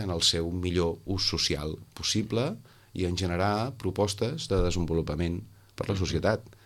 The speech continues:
Speaker 1: Si no hi ha aquestes altres dos aspectes, la conservació pot quedar com una mena de congelador, i això no, no, no és només la, la, la única visió o, o filosofia de la gestió d'un espai com aquests.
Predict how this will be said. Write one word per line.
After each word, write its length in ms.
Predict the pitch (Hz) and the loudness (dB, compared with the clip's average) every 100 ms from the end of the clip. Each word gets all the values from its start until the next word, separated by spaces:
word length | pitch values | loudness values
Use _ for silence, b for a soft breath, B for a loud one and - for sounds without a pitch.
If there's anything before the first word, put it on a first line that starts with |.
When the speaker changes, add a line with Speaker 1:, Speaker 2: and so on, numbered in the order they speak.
| b | b
Speaker 1:
Si 180 | - - | -4 0
no 160 | 85 90 | 2 4
hi 80 | 92 | 4
ha 40 | 95 | 4
aquestes 320 | 90 92 - | 2 0 2
altres 360 | 92 90 87 87 | 2 2 0 2
dos 340 | 92 87 - - B B B B B - | 2 2 -2 -6 B B B B B -6
aspectes, 720 | 85 - 95 95 107 117 - - B B B B - - | -4 2 0 2 2 2 -2 -8 B B B B -10 -4
la 120 | 87 | -2
conservació 600 | 90 90 85 87 - 95 | 0 0 0 2 2 2
pot 180 | 98 92 | 2 0
quedar 280 | 87 85 90 | 0 2 2
com 160 | 92 | 0
una 120 | 90 85 | 0 0
mena 160 | 85 | 0
de 100 | 92 | 0
congelador, 640 | 95 85 82 80 78 76 82 - - - B B B B - | -2 -2 -2 -2 0 0 0 -2 -20 -20 B B B B -8
i 140 | 76 | -4
això 520 | 78 - 80 78 78 82 | -2 0 0 0 0 0
no, 300 | 82 82 78 76 78 | -4 -4 -4 -6 -8
no, 120 | 78 73 78 80 - - - | -6 -8 -10 -14 -20 -18 -6
no 260 | 80 78 80 | -2 0 2
és 240 | 90 - | 2 2
només 460 | 80 78 78 76 - | -4 -4 -4 -4 -4
la, 140 | 76 73 71 | -4 -6 -8
la, 160 | - 76 | -8 -6
la 120 | 80 | -4
única 320 | 78 78 78 73 73 - - 82 - 82 | -4 -4 -6 -8 -8 -12 -14 -16 -14 -8
visió 340 | 80 76 82 | -4 -2 0
o, 760 | 82 78 - 80 - 95 98 82 | 2 0 -4 -8 -10 -10 -12 -12
o 60 | - | -10
filosofia 640 | - 78 78 78 - 76 | -4 -4 -4 -4 -4 -2
de 80 | 76 | -4
la 100 | 76 | -8
gestió 300 | 78 - 78 | -8 -6 -4
d'un 120 | 76 | -4
espai 260 | 76 - - | -6 -6 -6
com 160 | 69 | -8
aquests. 340 | 69 71 76 | -8 -8 -10